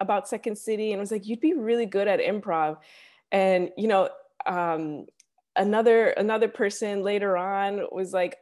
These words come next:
"Oh, you should try stand-up." And, and, and it wasn't, if it wasn't for these people, you know, I am the type of person, I need an invitation to something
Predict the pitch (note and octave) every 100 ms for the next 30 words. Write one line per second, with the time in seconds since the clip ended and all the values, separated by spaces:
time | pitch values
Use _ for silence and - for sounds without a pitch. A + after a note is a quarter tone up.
0 | - D#4+ F4+ D4+ G#3 F#3 - - E3+ E3
1 | - A#3 C4+ B3 A#3+ A#3+ - _ _ _
2 | - G#3 F#3 F3 - _ _ _ _ A3
3 | A#3 - A#3+ B3+ A#3+ C4 C#4+ D#4 - A3+
4 | C4 B3 D4 D#4 A#3 - A#3 G#3+ G3+ -
5 | - A#3 D4 F#3+ F3 E3 F3+ _ _ G3+
6 | G3 F3+ - - A3 C#4 C4+ C4+ A#3 A3
7 | A3+ G3 A3 F#3+ F3+ G3+ F#3 E3+ F3 C#3+
8 | - E3+ - A3 B3 A#3+ C4 B3+ D#4 D#4+